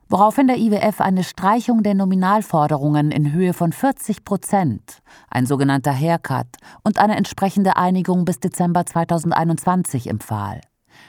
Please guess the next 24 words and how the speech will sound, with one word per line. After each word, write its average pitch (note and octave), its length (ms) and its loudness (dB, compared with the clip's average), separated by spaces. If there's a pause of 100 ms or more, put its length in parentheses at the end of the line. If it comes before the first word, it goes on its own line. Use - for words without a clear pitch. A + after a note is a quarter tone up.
(120)
Die C#3+ 80 -2
Sache C#3+ 320 2
dauerte C#3+ 420 2
länger D#3+ 440 0 (320)
und F#3 100 0
der F#3+ 120 2
zwei A3 260 0
Jahre G3+ 320 2
später F#3 380 -2
erzielte F3+ 500 -2
Deal F#3 420 0
sah F3 160 2
einen E3+ 300 0
Cut E3+ 300 -4 (240)
von A3 200 0
lediglich F#3+ 480 0
fünfundzwanzig C#3+ 680 -2
Prozent C3+ 460 -2
vor, C3 380 0 (200)
jedoch F3+ 500 0 (100)
nur A#3+ 200 4
auf A#3+ 140 -2
dem G#3 140 0
Papier. B2+ 500 -6